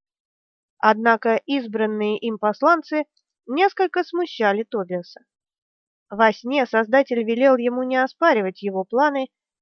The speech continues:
и милостиво согласился принять извинения Брогана за излишнее любопытство. Все праведники боялись Создателя, а Тобиас Броган, безусловно, был праведником. И все же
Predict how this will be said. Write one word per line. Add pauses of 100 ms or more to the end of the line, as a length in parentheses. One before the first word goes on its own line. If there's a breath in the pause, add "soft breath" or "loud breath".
(120)
и
милостиво
согласился
принять
извинения
Брогана (360)
за
излишнее
любопытство. (920)
Все
праведники
боялись
Создателя, (400)
а
Тобиас
Броган,
безусловно,
был
праведником. (720)
И
все
же